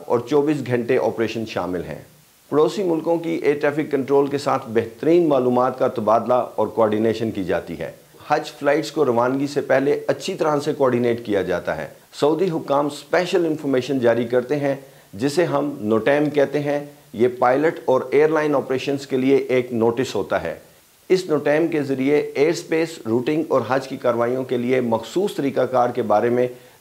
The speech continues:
तफसीली मालूमात फराहम की जाती हैं। परवाज़ों की एक बड़ी तादाद को adjust करने के लिए फ़ज़ाई हदूद का लचकदार इस्तेमाल किया जाता है, flexibility होती है। एयर स्पेस को dynamic, मुतहरिक तौर पर मुनज़्ज़म किया जाता है।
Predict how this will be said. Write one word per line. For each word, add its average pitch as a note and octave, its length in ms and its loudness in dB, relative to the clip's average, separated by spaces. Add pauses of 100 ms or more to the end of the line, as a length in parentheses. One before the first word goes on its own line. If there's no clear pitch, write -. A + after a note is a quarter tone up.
तफसीली E3 500 2
मालूमात B2 480 2
फराहम A2+ 320 -2
की G#2 140 -8
जाती F2 300 -2
हैं। D2 180 -14 (420)
परवाज़ों B2 460 4
की C#3 240 -4
एक B2+ 240 0
बड़ी C3+ 220 2
तादाद C3 440 2
को C#3 180 2
adjust A#2+ 440 -2
करने C3 280 0
के B2+ 100 -2
लिए B2 280 0 (300)
फ़ज़ाई A2+ 400 0
हदूद C#3 360 0
का C3+ 140 0
लचकदार A#2 640 0
इस्तेमाल A#2+ 440 0
किया A#2+ 260 0
जाता A#2+ 320 2
है, B2 180 -2 (320)
flexibility B2 680 0
होती G2 300 -2
है। E2 200 -8 (460)
एयर D3+ 140 4
स्पेस D3 320 -2
को D3+ 140 -4
dynamic, B2+ 600 2
मुतहरिक C3 580 0
तौर C#3 160 2
पर C#3 160 2
मुनज़्ज़म A#2+ 440 0
किया B2+ 220 2
जाता B2 280 0
है। B2+ 180 -2